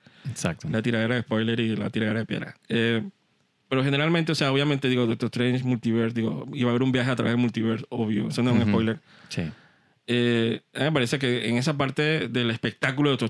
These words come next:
Speaker 2: Strange, a mí, a mí no me decepcionó.
Speaker 1: No, no, para nada.
Speaker 2: Eh, me gustó más que la primera.
Speaker 1: Sí.
Speaker 2: Siento que
Speaker 1: Mm, ujú.
Speaker 2: la primera, la primera tenía ese aspecto, dije, bien caleidoscópico de, <laughs> de, de traspasar mundos y eso, pero no,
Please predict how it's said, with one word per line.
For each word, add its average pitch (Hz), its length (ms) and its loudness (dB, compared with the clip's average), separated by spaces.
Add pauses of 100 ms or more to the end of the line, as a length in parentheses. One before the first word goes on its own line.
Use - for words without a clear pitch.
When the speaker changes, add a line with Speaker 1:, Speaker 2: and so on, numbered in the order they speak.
Speaker 2:
Strange, 120 240 2
a 117 40 2
mí, 120 260 2
a 117 60 0
mí 123 100 2
no 156 140 4
me 151 80 2
decepcionó. 117 680 0
Speaker 1:
No, 117 220 2
no, 107 100 2
para 95 220 0
nada. 87 200 0 (640)
Speaker 2:
Eh, 107 580 0 (320)
me 127 140 2
gustó 120 220 2
más 131 180 2
que - 100 0
la 127 100 2
primera. 110 420 0 (960)
Speaker 1:
Sí. - 140 -8
Speaker 2:
Siento 120 340 2
que 170 480 4 (260)
Speaker 1:
Mm, - 60 2
ujú. 113 240 2 (580)
Speaker 2:
la - 100 -6
primera, 127 420 0
la 127 100 0
primera 135 320 0
tenía 123 300 0
ese 135 220 -2
aspecto, 127 440 -2
dije, 120 240 0
bien 110 560 0 (680)
caleidoscópico 120 960 0
de, 113 100 0
<laughs> 131 560 -4
de, 117 360 -2
de 120 260 -4
traspasar 113 420 -2
mundos 120 320 2
y 120 60 2
eso, 117 240 -2
pero 117 180 0
no, 123 280 0